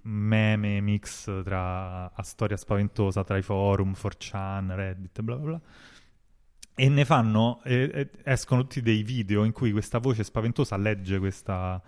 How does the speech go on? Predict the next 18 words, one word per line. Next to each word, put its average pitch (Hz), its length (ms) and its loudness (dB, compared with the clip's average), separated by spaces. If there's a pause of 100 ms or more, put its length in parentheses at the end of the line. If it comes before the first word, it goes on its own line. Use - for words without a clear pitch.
(300)
<clears throat> 139 240 -10
questa - 340 -2
filastrocca 101 840 -2 (800)
e, 131 440 2
e 127 140 4
sul, 139 520 0
e, 127 1400 0
e - 120 -12
nel, 131 240 0 (200)
diciamo, 101 720 0 (200)
la 120 180 4
base 117 480 4
è 110 40 6
una 123 180 4
musica 147 680 0 (420)
del, 107 360 0
del 101 320 -2
gioco 101 540 0